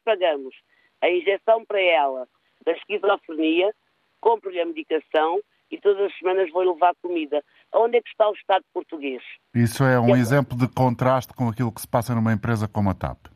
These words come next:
Speaker 1: É verdade. A, a, a, a, agora, a tap compra aqueles cinquenta B Ms bem caros, não é?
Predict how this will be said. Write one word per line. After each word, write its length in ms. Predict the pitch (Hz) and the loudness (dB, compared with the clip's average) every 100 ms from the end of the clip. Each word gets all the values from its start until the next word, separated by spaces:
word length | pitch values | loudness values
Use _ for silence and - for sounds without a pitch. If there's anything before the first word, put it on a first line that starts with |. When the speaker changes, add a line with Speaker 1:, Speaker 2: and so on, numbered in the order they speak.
| _ _ _ _ _ _ _ - | _ _ _ _ _ _ _ -2
Speaker 1:
É 120 | 214 | -2
verdade. 420 | 220 277 262 277 214 196 - | -2 -2 0 0 -2 -8 -2
A, 60 | |
a, 340 | 202 202 196 180 | 0 2 2 2
a, 600 | 180 175 156 135 143 - | 0 2 2 0 -2 0
a, 60 | 160 - | -2 0
agora, 440 | 165 175 202 156 - _ _ | 0 2 2 0 -4 _ _
a 80 | 233 | -4
tap 260 | - 247 247 - | 0 0 -2 -8
compra 280 | 247 220 | -6 0
aqueles 360 | 220 - 220 202 | -2 0 -2 -2
cinquenta 500 | 214 196 233 214 190 | -8 0 2 2 0
B 360 | 165 202 208 190 | 2 2 4 2
Ms 220 | 160 190 - _ _ _ | -2 -14 -18 _ _ _
bem 240 | 151 240 247 | -2 -2 0
caros, 400 | 214 180 175 233 - - _ _ - | 0 0 0 -6 -10 -20 _ _ -8
não 80 | 156 | -2
é? 180 | 170 | -2